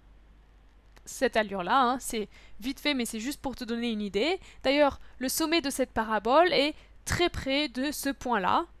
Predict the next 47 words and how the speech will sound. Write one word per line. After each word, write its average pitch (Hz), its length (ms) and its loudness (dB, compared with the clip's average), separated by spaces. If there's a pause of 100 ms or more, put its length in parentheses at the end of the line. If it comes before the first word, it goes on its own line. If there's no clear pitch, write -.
(260)
C'est - 160 -4
pas 302 120 8
du 302 100 -2
tout 294 120 -2
précis, 247 360 -2
hein, 262 100 4
mais 240 100 -2
encore 208 180 -6
une 196 100 -8
fois, 240 160 -4
c'est 220 160 -8
juste 247 220 -12
pour 269 240 -8 (280)
avoir 247 200 2
une 262 120 -2
petite - 300 -6
idée 240 220 0
de 254 120 -4
à 262 160 0
quoi 277 200 2
ça 277 120 -2
ressemble 233 400 -4
graphiquement. 220 580 -4 (640)
Maintenant, 277 640 0 (100)
on 262 80 -4
veut 294 120 0
savoir 320 360 6
ce - 120 -6
qu'il 269 240 -8
se - 140 -6
passe 294 420 0
quand 294 300 -4 (840)
f 330 220 2
de 240 100 -4
x - 520 -10 (120)
est 269 200 -6 (340)
supérieur 254 920 -4 (500)
à 330 120 8
zéro. 233 380 -2 (300)
Quelles 381 180 4
sont 320 160 -2
les 262 120 -2
valeurs 220 260 4
de 190 200 -6
x - 320 -10
telles 247 220 0
que 254 120 -8